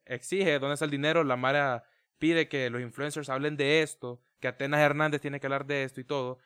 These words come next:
y la verdad es que ellos son influencers de otra cosa, son de moda, de pijín y cosas así. Si usted quiere saber de esto, debería de seguir a los influencers que son de ese ámbito, como Jacobo Goldstein, que es el primer y único hondureño que ha sido corresponsal en la Casa Blanca, ¿verdad?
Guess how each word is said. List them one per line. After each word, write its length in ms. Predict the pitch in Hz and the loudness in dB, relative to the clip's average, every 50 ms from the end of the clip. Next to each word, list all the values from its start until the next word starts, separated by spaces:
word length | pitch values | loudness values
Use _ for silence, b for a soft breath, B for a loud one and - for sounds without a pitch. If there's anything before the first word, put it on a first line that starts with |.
| _ _ _ | _ _ _
y 60 | 156 156 | 0 2
la 80 | 151 | 2
verdad 180 | 143 135 131 131 | 2 2 0 -2
es 60 | 131 | -2
que 60 | - 147 | -2 -4
ellos 100 | 143 - | -4 -2
son 120 | 156 151 | -4 -4
influencers 460 | 151 139 - 131 131 135 127 151 151 | -6 -6 -6 -6 -8 -4 -4 -4 -2
de 60 | 139 131 | -2 -4
otra 220 | 131 - 127 113 | -4 -4 -6 -8
cosa, 240 | - - 147 135 123 | -6 -6 -6 -6 -6
son 180 | - - 127 123 | -8 -10 -6 -6
de 100 | 127 117 | -6 -6
moda, 440 | 117 120 127 127 127 127 123 123 120 | -4 -4 -2 -2 0 2 2 2 2
de 100 | 117 113 | 2 0
pijín 320 | - 120 120 123 123 123 | -4 -8 -8 -6 -6 -6
y 60 | 123 117 | -6 -8
cosas 260 | - 120 113 117 113 | -8 -8 -6 -8 -8
así. 280 | 113 - 147 131 - _ _ _ _ _ _ | -6 -6 -6 -6 -8 _ _ _ _ _ _
Si 140 | - 156 | -4 -2
usted 300 | 147 139 - - 190 208 208 | -2 -2 0 0 0 2 2
quiere 180 | 214 196 151 | 2 0 0
saber 280 | 147 160 156 160 160 160 | 0 0 0 0 0 2
de 220 | 165 170 156 131 | 2 2 2 2
esto, 220 | 127 123 - 139 139 | 0 -2 -6 -6 -4
debería 360 | 139 135 127 127 135 147 156 | -2 -2 0 0 0 0 0
de 60 | 165 | 0
seguir 280 | - - 139 131 143 147 | -2 -4 -4 -2 0 0
a 40 | 147 | 0
los 120 | 151 143 | 0 -2
influencers 520 | 127 123 - 123 127 127 151 151 - - _ _ _ _ _ | -4 -6 -8 -8 -8 -6 -8 -10 -10 -12 _ _ _ _ _
que 140 | - 117 117 | -10 -10 -8
son 220 | - 135 139 147 | -6 -6 -4 -2
de 60 | 143 143 | -2 -4
ese 140 | - - 156 | -2 0 0
ámbito, 400 | 175 160 139 123 - - 110 - | 0 0 0 -6 -8 -10 -8 -8
como 180 | 135 131 123 | -8 -8 -6
Jacobo 340 | 127 117 - - 123 127 123 | -6 -8 -8 -8 -8 -8 -6
Goldstein, 560 | 135 160 165 147 131 - - - 117 120 127 - _ _ _ _ _ _ | -2 0 0 0 -2 -4 -10 -12 -14 -14 -14 -18 _ _ _ _ _ _
que 80 | - 139 | -2 0
es 40 | 151 | 0
el 80 | 156 | 0
primer 380 | - 147 135 131 139 151 175 185 | 0 -4 -4 -2 0 0 0 0
y 120 | 139 151 | 0 -2
único 260 | 151 151 156 151 170 | -4 -4 -4 -4 -4
hondureño 380 | 170 156 156 139 139 143 151 147 | -4 -2 -2 -2 -2 -2 -4 -4
que 80 | - 147 | -4 -6
ha 40 | 143 | -4
sido 340 | - 139 139 147 156 156 - | -4 -4 -2 -2 -4 -4 -4
corresponsal 600 | 151 139 135 123 - - 123 113 - 113 120 135 | -6 -6 -6 -8 -10 -12 -14 -10 -6 -6 -6 -4
en 80 | 139 | -4
la 80 | 123 - | -6 -8
Casa 220 | - 110 - 104 | -10 -12 -12 -12
Blanca, 340 | 110 131 156 156 123 120 107 | -8 -8 -8 -6 -6 -8 -12
¿verdad? 300 | - 104 101 - 120 | -12 -14 -18 -20 -20